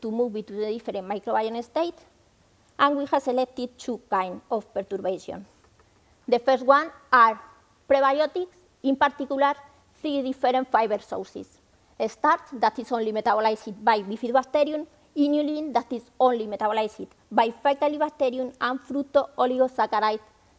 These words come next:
that could be metabolized by both of them. And the other kind of perturbation is to increase the biomass of, of Faecalibacterium because, um, it simulates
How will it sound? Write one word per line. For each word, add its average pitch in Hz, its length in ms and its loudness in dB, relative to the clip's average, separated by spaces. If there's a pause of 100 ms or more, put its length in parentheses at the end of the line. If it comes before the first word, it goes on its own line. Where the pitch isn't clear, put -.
that 226 240 0
could 226 160 -4
be 254 140 -4
metabolized 220 680 -2
by 202 140 2
both 190 280 -2
of 190 140 -10
them. 175 260 -12 (720)
And 294 340 2
the 233 340 4
other 247 260 4
kind 240 280 0
of 269 160 -2 (120)
perturbation 294 760 2
is 285 180 -4
to 320 140 -4
increase 262 440 -2
the 254 120 4
biomass 233 520 0 (100)
of, 226 200 -6 (360)
of 240 120 0 (240)
Faecalibacterium 247 840 0 (840)
because, 277 460 4 (300)
um, 233 680 2
it 285 160 -4
simulates 233 580 -2